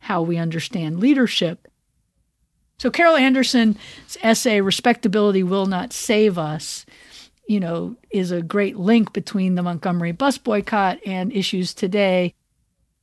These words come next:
The Montgomery bus boycott, people really sort of accepted the idea that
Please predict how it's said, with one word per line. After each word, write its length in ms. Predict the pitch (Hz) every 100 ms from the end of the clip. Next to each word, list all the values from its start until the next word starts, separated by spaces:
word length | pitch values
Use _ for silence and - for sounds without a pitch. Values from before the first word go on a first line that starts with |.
| _ -
The 60 |
Montgomery 360 | 180 165 208 185
bus 300 | 175 233 233
boycott, 500 | - 190 180 190 170
people 500 | - 190 185 175 165 _ _ _ _ _ -
really 480 | 220 202 185 180 247 -
sort 180 | 294 277
of 60 |
accepted 560 | 302 - 370 370 233 180
the 140 | 190
idea 760 | 185 175 160 220 220 196 180 156
that 340 | 190 180 175